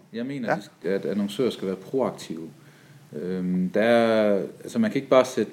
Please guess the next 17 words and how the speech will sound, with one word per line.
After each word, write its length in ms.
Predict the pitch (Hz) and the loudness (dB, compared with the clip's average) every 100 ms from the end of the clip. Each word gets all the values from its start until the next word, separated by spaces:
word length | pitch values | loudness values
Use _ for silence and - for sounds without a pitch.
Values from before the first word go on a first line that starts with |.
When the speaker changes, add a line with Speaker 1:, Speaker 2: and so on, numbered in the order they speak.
| - | -6
Speaker 1:
sin 200 | - 101 | -2 0
annoncering 600 | 95 92 - 135 104 92 | 0 -2 2 4 4 0
som 240 | - 95 | -6 -6
affiliate, 540 | 90 - 117 104 90 - | -4 -2 0 2 0 -4
altså 220 | 87 - | -10 -10
affiliate-annoncering 1040 | 87 87 117 117 92 87 90 85 - 90 | -12 -8 -2 2 2 0 -6 -6 -4 -4
i 40 | 85 | 0
gang, 300 | 120 123 113 101 | 2 4 2 -2
og 80 | |
så 100 | - | -10
bare 260 | 92 - 101 | -6 0 0
lade 100 | 98 | 0
det 100 | 92 | -2
køre 200 | - 107 | -2 -2
på 100 | - | -2
autopilot. 800 | - 92 104 - 90 82 76 - - - - - - | -2 -2 -4 -10 -8 -8 -8 -12 -20 -20 -20 -20 -14
Hvis, 160 | - | -8